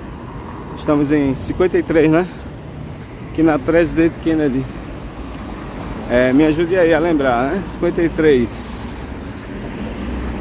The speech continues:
Vou chegando aqui já perto do Açaí. Ali, ó, esse prédio azul. Cinquenta e quatro. E ali, ó, vendo esse imóvel. Era a loja ali, ó.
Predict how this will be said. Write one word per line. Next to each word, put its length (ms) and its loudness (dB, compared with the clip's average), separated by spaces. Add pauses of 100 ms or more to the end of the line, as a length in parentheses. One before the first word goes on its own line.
(880)
Vou 100 -2
chegando 360 4
aqui 260 4
já 180 2
perto 280 0
do 160 2
Açaí. 600 4 (1000)
Ali, 260 6
ó, 80 6
esse 240 0
prédio 380 2
azul. 400 2 (960)
Cinquenta 720 0
e 40 2
quatro. 640 0 (1700)
E 40 0
ali, 220 4
ó, 60 4
vendo 440 2
esse 280 0
imóvel. 520 4 (200)
Era 240 -2
a 40 4
loja 380 2
ali, 220 2
ó. 60 -2